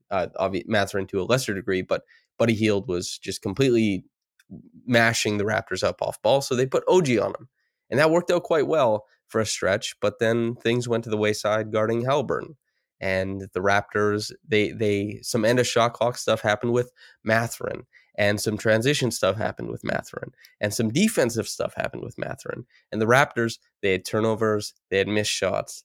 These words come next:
they couldn't close down the stretch. And you would like to be able to say, like, "Oh, twenty-six, seven, and seven." It, that used to be just a, a really great game for Pascal. Now it's just ho-hum. Pascal was so good for the first three quarters,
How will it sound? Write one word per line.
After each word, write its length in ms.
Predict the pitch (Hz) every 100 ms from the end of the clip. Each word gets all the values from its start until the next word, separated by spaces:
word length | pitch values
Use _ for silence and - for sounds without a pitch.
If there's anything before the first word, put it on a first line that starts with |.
| _
they 120 | 113
couldn't 220 | 135 170
close 280 | 151 - 143
down 200 | - -
the 60 | -
stretch. 500 | - - - - - _ _ _
And 280 | 123 127 113 -
you 340 | 127 135 127
would 240 | 123 165
like 260 | 120 113 117
to 100 | -
be 120 | 110
able 160 | 107 98
to 60 |
say, 240 | 113 107 104
like, 320 | 98 92 - 104
"Oh, 280 | 107 107
twenty-six, 640 | 104 - 113 113 - 113 -
seven, 280 | 107 101 104
and 140 | 101
seven." 500 | - 98 98 98 104 - _ _ _ _ _ _
It, 200 | 104 - _ _ -
that 200 | 117 123
used 200 | 117 -
to 40 | 104
be 140 | 101
just 260 | 101 95 92
a, 100 | -
a 140 | - 101
really 360 | 104 110 101
great 220 | 95 98
game 180 | 98 95
for 140 | 95 95
Pascal. 540 | 98 95 - 95 101
Now 220 | - 233
it's 120 | 214
just 220 | - 151 -
ho-hum. 440 | 110 104 95 - -
Pascal 480 | 123 127 120 107
was 140 | 98 101
so 400 | - - 104 110
good 240 | 104 95
for 100 | -
the 80 | 92
first 320 | - 98 -
three 120 | 87
quarters, 500 | 87 120 113 104 95